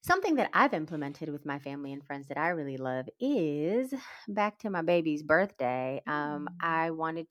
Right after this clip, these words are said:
Speaker 1: to bake her a small cake this year. So pre-Rona, the idea is that we would have a family party and she, we would have, you
Speaker 2: Mm-hmm.
Speaker 1: know, I had a cake ordered and all that stuff. But then on her actual birthday, every year I wanted to bake her a cake as just a thing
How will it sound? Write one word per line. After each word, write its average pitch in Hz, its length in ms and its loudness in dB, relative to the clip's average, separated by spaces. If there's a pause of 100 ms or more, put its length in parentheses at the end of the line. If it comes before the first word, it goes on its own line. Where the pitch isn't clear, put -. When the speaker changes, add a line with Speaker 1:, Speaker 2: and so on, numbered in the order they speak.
(100)
Speaker 1:
to 151 160 -2
bake 147 340 -6
her 143 360 0
a 147 80 -4
small 147 420 -6
cake 147 380 -8
this 226 240 -6
year. 254 320 -4 (300)
So 190 140 2
pre-Rona, 170 600 4
the 165 120 2
idea 151 320 2
is 147 80 -4
that 147 180 -2
we 147 100 -6
would 143 140 -8
have 139 180 -14
a 151 120 -8 (200)
family 269 320 2
party 220 640 -2
and 156 140 -10
she, - 120 -18
we 143 100 -6
would 143 100 -8
have, 151 140 -12 (100)
you 175 100 -10
Speaker 2:
Mm-hmm. - 0 -
Speaker 1:
know, 135 100 -4
I 123 240 -4
had 139 120 -10
a 139 40 -16
cake 170 280 -4
ordered 147 240 0
and 147 80 -6
all 143 100 -2
that 143 180 -4
stuff. 139 300 -6
But 165 140 -4
then 151 180 -6 (100)
on 165 140 -2
her 160 220 -4
actual 196 420 0
birthday, 147 720 -2 (420)
every 196 300 0
year 143 480 2
I 151 120 -2
wanted 139 380 -8
to - 160 -10
bake 131 260 -6 (120)
her 139 380 -2
a - 120 -20
cake 135 360 -4
as 147 100 -12
just - 240 -16
a 139 60 -8
thing 139 280 -8